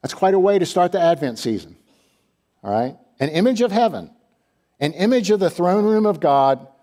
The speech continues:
no longer separated from his people by the veil. This image is telling us that the transcendent,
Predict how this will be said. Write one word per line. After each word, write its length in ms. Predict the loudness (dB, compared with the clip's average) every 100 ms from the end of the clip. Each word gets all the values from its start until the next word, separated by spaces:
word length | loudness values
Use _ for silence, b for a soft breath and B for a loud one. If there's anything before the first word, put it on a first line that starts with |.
| _ _ _ _
no 340 | -4 0 2 2
longer 540 | 0 0 0 0 -4
separated 1000 | -4 -2 -2 0 0 0 0 -2 -4 -10 _ _
from 320 | -4 -2 -2
his 180 | -4 -6
people 440 | -6 -6 -4 -6
by 440 | -4 -4 -2 -4 -8 _
the 120 | -16 -14
veil. 360 | -12 -14 -16 _ _ _ _ _ _ _ _ _ _ _ _ _ _ _ _ _ _ -6
This 160 | -4 -2
image 320 | -2 -2 -2
is 120 | -4
telling 360 | -2 -2 0 -2
us 200 | -2 -4
that 180 | -6
the 100 | -6
transcendent, 800 | -8 -4 -4 -2 -2 -2 -4 -6